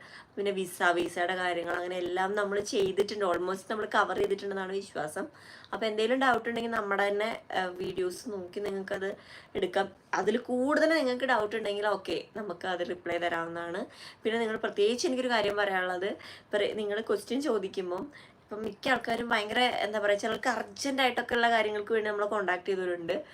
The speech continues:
അവരൊക്കെ just ഒരു ഹായ് മാത്രം അയച്ച് കഴിഞ്ഞാൽ നമുക്കതിന് എന്താണെന്ന് കാരണം കൂടി എഴുതിയിട്ട് അയക്കുകയാണെങ്കിൽ നമുക്ക് ഭയങ്കര ഈസിയാണത്. അല്ലെങ്കിൽ ഞാൻ ഹായ്ക്ക് റിപ്ലൈ തന്ന് ഹലോ ആയിട്ട് തന്ന് പിന്നെ നിങ്ങൾ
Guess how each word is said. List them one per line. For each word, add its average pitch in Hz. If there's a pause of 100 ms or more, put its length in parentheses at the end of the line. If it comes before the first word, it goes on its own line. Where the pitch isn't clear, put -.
(160)
അവരൊക്കെ 247
just 262
ഒരു 302
ഹായ് 262
മാത്രം 262
അയച്ച് 226
കഴിഞ്ഞാൽ 202 (340)
നമുക്കതിന് 214
എന്താണെന്ന് 247
കാരണം 214
കൂടി 220
എഴുതിയിട്ട് 214
അയക്കുകയാണെങ്കിൽ 214 (320)
നമുക്ക് 214
ഭയങ്കര 233
ഈസിയാണത്. 208 (280)
അല്ലെങ്കിൽ 202
ഞാൻ 226
ഹായ്ക്ക് 202
റിപ്ലൈ 202
തന്ന് 196
ഹലോ 196
ആയിട്ട് 185
തന്ന് 185
പിന്നെ 190
നിങ്ങൾ 185